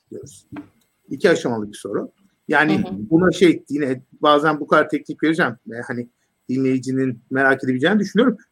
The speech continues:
Speaker 1: Menünün tamamını göstermek gerekiyor. Menünün tamamını göstermezseniz onu seçmeyebilir. Menüde olmayabilir. Onu birazdan ben başka bir alanda da göstereceğim. Bu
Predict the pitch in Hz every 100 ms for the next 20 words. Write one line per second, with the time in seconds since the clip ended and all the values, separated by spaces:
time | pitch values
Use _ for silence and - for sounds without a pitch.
0 | 139 180 233 233 202 202 185 175 156 123
1 | - 110 104 - - 90 - - _ _
2 | _ _ - 185 220 196 190 190 190 190
3 | 190 - 208 233 247 - 214 269 - _
4 | _ - 208 240 208 180 185 175 151 120
5 | 101 110 143 143 147 139 139 170 214 170
6 | 160 156 151 175 160 151 143 - 160 143
7 | 143 139 131 123 - - - - 139 131
8 | - 113 196 226 - _ _ 185 254 277